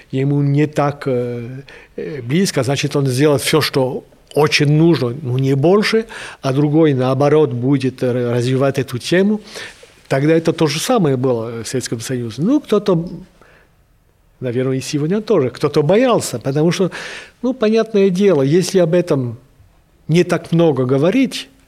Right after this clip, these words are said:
ну, то, что необходимо, ну, наверное, никто вас не будет трогать. А если уже слишком много, ну, мало ли что.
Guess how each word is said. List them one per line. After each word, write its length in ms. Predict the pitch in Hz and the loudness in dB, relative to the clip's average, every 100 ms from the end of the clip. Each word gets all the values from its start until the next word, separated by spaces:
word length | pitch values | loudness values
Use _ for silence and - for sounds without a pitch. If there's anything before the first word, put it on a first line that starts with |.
| _ _ | _ _
ну, 120 | 220 233 | -4 0
то, 120 | 220 | 0
что 180 | - 175 | 2 4
необходимо, 840 | 175 175 - 165 156 143 117 113 - _ _ - - - - - - _ _ _ 226 | 4 2 2 2 2 0 -2 -8 -16 _ _ -8 -8 -8 -14 -20 -20 _ _ _ -2
ну, 120 | 277 | 2
наверное, 600 | 233 185 196 185 143 135 - 175 165 - _ _ - _ _ 156 | 4 4 4 4 0 -2 -10 -14 -14 -14 _ _ -20 _ _ -4
никто 300 | 160 170 143 | -2 0 0
вас 220 | 131 139 | 0 -2
не 60 | |
будет 360 | 131 139 120 - | -2 -2 -2 -4
трогать. 480 | 127 104 101 - - _ _ - - _ - - - - - | -4 -4 -6 -14 -20 _ _ -20 -20 _ -20 -20 -20 -16 -6
А 80 | 214 | -2
если 320 | 247 - 214 | 0 0 0
уже 240 | 196 190 | 2 0
слишком 440 | - 214 196 190 180 | 0 0 0 0 2
много, 380 | 190 226 196 | 2 2 2
ну, 340 | 160 196 226 180 - - | 2 2 2 -2 -6 -4
мало 340 | 143 160 143 | 0 2 0
ли 80 | 117 | -2
что. 360 | 107 - 110 | -4 -8 -14